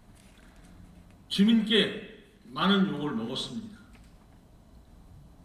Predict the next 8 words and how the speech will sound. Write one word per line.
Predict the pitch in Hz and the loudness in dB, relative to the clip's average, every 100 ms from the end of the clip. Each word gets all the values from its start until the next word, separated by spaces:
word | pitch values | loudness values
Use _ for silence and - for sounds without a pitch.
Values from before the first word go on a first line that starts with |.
| - - - - - - - - - - - - - - - - - - - - - - | -20 -20 -20 -20 -20 -20 -20 -20 -20 -20 -20 -20 -20 -20 -20 -20 -20 -20 -20 -20 -20 -4
뽑아달라고 | 226 254 247 240 240 | 4 4 6 2 2
할 | 220 190 | 2 2
때는 | 208 226 240 - - - - - | 2 4 4 2 -2 -12 -18 -14
주민을 | - 185 214 202 | -2 2 4 4
위해서 | 170 151 151 | 2 0 -2
열심히 | 147 151 147 | -2 -2 -6
일한다고 | 135 120 131 | -6 -8 -8
했는데 | 127 98 101 98 | -6 -6 -8 -10